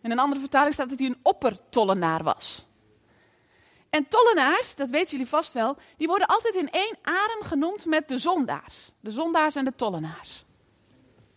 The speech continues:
Tollenaars waren eigenlijk mensen die samenspanden met de vijand van het volk van God. De Romeinen, de bezetter, de onderdrukker. En in de ogen van de menigte, in de ogen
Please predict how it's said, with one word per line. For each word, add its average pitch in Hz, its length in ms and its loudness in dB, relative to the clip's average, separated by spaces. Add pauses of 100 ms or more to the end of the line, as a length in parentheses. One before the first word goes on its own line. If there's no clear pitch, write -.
(800)
Tollenaars 381 540 2
waren 330 260 4
eigenlijk 339 360 0
mensen 320 380 -2
die 294 380 -2 (200)
samenspanden 339 1120 0 (260)
met 262 160 -2
de 226 80 -6
vijand 330 640 0 (120)
van 247 140 -6
het 226 120 -6
volk 269 320 -4 (180)
van 247 160 -4
God. 170 380 0 (1500)
De 220 100 2
Romeinen, 233 580 6 (300)
de 214 80 -6
bezetter, 233 480 0 (100)
de - 100 -4
onderdrukker. 262 640 4 (2000)
En 302 120 2
in 359 100 2
de 370 100 0
ogen 440 400 4
van 302 180 -4
de 254 60 -4
menigte, 370 400 -2
in 320 60 0
de 262 100 0
ogen 392 320 0